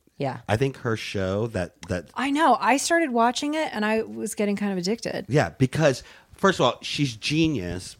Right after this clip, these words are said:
Speaker 2: for the whole, and I've, we, we talked to someone who used, who worked on, in that camp, the Bunim and Murray camp or whatever.
Speaker 3: Uh-huh.
Speaker 2: Um, she controls everything, like everything,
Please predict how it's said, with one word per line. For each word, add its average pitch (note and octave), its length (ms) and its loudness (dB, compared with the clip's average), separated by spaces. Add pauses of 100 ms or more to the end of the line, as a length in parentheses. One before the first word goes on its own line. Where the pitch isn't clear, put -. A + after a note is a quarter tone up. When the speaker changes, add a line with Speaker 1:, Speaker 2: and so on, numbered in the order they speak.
Speaker 2:
for - 200 -18
the G2+ 160 -6
whole, - 200 -12
and A2+ 140 2
I've, A2 160 -2
we, B2+ 240 2
we A#2 160 2
talked A2+ 380 -2
to F#2 340 -2
someone F#2+ 300 -6
who F#2+ 100 -6
used, F2+ 260 -6 (240)
who E2+ 400 -2 (540)
worked G2 480 -2
on, F2 320 0
in F#2+ 140 4
that E2+ 200 0
camp, E2 240 -6
the E2+ 80 0
Bunim F2+ 240 2
and E2 100 0
Murray E2 240 2
camp - 380 0
or D2 60 -4
whatever. C2 320 -12 (180)
Speaker 3:
Uh-huh. F3 280 -4 (220)
Speaker 2:
Um, F2+ 440 2 (2000)
she - 260 -4
controls F#2+ 500 0
everything, G#2 720 0 (160)
like E2 280 -8 (120)
everything, C#2+ 1040 -2